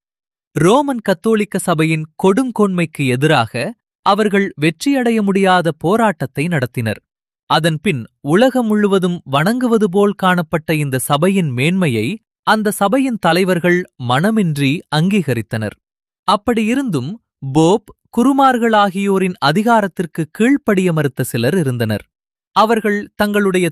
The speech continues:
தூய்மையையும் விசுவாசத்தின் எளிமையையும் தேவனுடனுள்ள பிணைப்பையும் காத்துக் கொள்வதில் தீர்மானமுள்ளவர்களாக இருந்தனர்.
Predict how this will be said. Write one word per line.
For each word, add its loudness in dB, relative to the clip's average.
தூய்மையையும் 0
விசுவாசத்தின் 0
எளிமையையும் 0
தேவனுடனுள்ள 0
பிணைப்பையும் 0
காத்துக் -2
கொள்வதில் -2
தீர்மானமுள்ளவர்களாக 2
இருந்தனர். -4